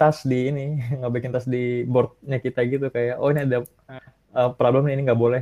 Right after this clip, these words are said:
Speaker 1: nih, kayak gini, gini, gini." Itu pernah sih. <laughs> Terus, terus gue, "Oh iya benar juga." <laughs> Kayak gitu sih. Jadi kayak, ya akhirnya kayak ingat lagi, "Oh iya ini nggak boleh nih harusnya. Ini harusnya, eh, dijagain,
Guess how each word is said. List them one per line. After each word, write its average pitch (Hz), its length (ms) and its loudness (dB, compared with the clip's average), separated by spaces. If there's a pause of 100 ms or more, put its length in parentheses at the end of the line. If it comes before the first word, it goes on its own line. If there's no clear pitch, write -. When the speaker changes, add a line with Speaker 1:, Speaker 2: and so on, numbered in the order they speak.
Speaker 1:
nih, 131 100 -6
kayak 113 160 -2
gini, 113 180 -4
gini, 117 120 -6 (100)
gini." 123 140 -10 (400)
Itu 143 180 4
pernah 156 260 4
sih. 127 120 2
<laughs> 120 160 -6
Terus, 135 140 -2 (420)
terus 139 140 0
gue, 131 160 4
"Oh 175 140 6
iya 120 160 6
benar 113 200 0
juga." 156 240 4 (180)
<laughs> - 140 -20
Kayak 117 120 -6 (140)
gitu 123 180 -10
sih. 117 160 -10
Jadi 110 180 -4
kayak, 113 140 -14 (1000)
ya 120 120 2 (120)
akhirnya 131 280 0 (260)
kayak 123 240 6 (100)
ingat 123 160 0
lagi, 135 180 4
"Oh 143 140 0
iya 127 160 -6
ini 131 60 -10 (200)
nggak 117 200 0
boleh 123 260 0
nih 123 120 -6
harusnya. 113 300 -8 (260)
Ini 123 160 -6
harusnya, 117 300 -6 (680)
eh, 113 180 -2
dijagain, 117 500 4